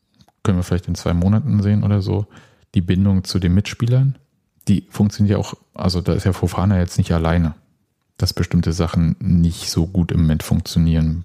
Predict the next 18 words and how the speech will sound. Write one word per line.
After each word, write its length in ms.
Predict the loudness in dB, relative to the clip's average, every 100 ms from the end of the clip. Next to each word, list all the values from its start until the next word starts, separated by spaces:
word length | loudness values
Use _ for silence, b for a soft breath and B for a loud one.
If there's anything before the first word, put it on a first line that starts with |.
| _
bei 200 | -2 0
manchen 600 | -2 -4 -4 -4 -4 -10 _
Spielern, 680 | -14 -4 0 2 2 0 B B B B B B B B B B -2
weil 200 | -2 0
sie 200 | 0 2
halt 360 | 0 -2 -2
auch 200 | -6 -2
nicht 200 | -4 -2
die 80 | -6
Zeit 420 | -4 -2 -2 -4 -12 _ _ _
haben, 520 | -4 -2 0 2 2 0 _ b b b b b b b b
sich 320 | -4 -4 -2
da 300 | -2 2 0
komplett 580 | 0 -2 0 0 0 -6 -14 _ _ _
einzuspielen, 840 | 0 0 -2 -4 -4 -2 0 -2 -6 _ _
aus 220 | -6 -4 -2
verschiedenen 440 | -4 0 0 0
Gründen, 520 | 0 -2 0 -4 -6